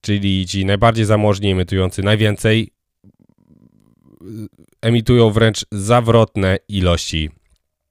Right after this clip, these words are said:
gazów cieplarnianych. Przykładowo rekordzista, czyli Roman Abramowicz, rocznie odpowiedzialny jest za trzydzieści trzy tysiące ton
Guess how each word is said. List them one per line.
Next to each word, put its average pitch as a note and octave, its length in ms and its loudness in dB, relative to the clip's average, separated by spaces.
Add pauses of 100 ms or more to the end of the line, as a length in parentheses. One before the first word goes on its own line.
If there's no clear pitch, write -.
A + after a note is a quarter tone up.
(460)
gazów F2+ 380 0
cieplarnianych. D2 720 -10 (600)
Przykładowo A2+ 640 2
rekordzista, F#2+ 640 0
czyli D3 280 0
Roman D3 320 2
Abramowicz, G#2 640 0 (1120)
rocznie D#3+ 580 2
odpowiedzialny B2 560 2
jest B2 280 -2
za G#2+ 220 0
trzydzieści D3+ 680 -6 (180)
trzy A2+ 320 0
tysiące G2+ 540 -4
ton F2 420 -4